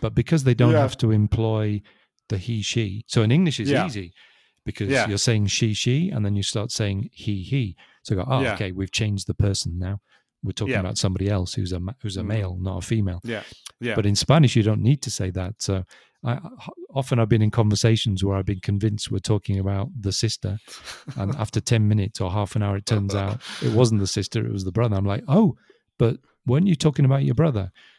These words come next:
Speaker 1: They say, "No, that was the first, like, minute, but then I changed to talk about my sister. Didn't you notice?" You go, "No, I didn't notice."
Speaker 2: Yeah, yeah. That's good. That's good.
Speaker 1: Yeah.
Speaker 2: That's good.
Speaker 1: Now, in
Speaker 2: Yeah, I mean, I
Speaker 1: Spanish,
Speaker 2: think
Speaker 1: you
Speaker 2: you,
Speaker 1: have other
Speaker 2: you
Speaker 1: clues, no, 'cause you have adjectives,
Speaker 2: Yeah, of course, of course,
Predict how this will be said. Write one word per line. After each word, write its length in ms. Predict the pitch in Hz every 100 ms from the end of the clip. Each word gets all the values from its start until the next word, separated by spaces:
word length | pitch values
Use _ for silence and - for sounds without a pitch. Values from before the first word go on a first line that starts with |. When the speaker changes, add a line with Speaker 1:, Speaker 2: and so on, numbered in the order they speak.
| _
Speaker 1:
They 60 | -
say, 180 | 117 110
"No, 220 | 123 120
that 180 | 113 127
was 140 | 104
the 80 | 104
first, 320 | - 107 -
like, 280 | 101 98 110 _ -
minute, 340 | 110 123 98 _ _
but 160 | 110 110
then 140 | 107
I 120 | 104
changed 260 | 104 120 104 -
to 60 | -
talk 180 | 110 98
about 120 | 95
my 60 |
sister. 280 | 95 127 107
Didn't 260 | 98 104 127
you 80 | 117
notice?" 440 | 135 151 98 -
You 60 | 107
go, 80 | 98
"No, 320 | 95 98 131 - _ - - - - - -
I 260 | - 262 -
didn't 200 | 113 104
notice." 220 | 107 139 143
Speaker 2:
Yeah, 200 | 143 135
yeah. 320 | 131 127 127 127 - - - _ _
That's 260 | 139 135 -
good. 180 | 135 127
That's 180 | 123 120
good. 260 | 123 113 113
Speaker 1:
Yeah. 80 | 104
Speaker 2:
That's 180 | 120
good. 260 | - 117 117 - 120
Speaker 1:
Now, 80 | 110
in 40 |
Speaker 2:
Yeah, 60 | 170
I 40 |
mean, 60 | 165
I 20 |
Speaker 1:
Spanish, 60 | 143 160
Speaker 2:
think 20 |
Speaker 1:
you 60 | 139
Speaker 2:
you, 40 |
Speaker 1:
have 100 | 123
other 180 | 123 117
Speaker 2:
you 60 | 196
Speaker 1:
clues, 400 | 127 131 123 104
no, 100 | 113
'cause 160 | 127 104
you 40 |
have 120 | 101 101
adjectives, 600 | 110 123 - - 90 98
Speaker 2:
Yeah, 480 | 135 131 117 107 98
of 100 | 98
course, 460 | - 117 92 - -
of 140 | 107 98
course, 200 | -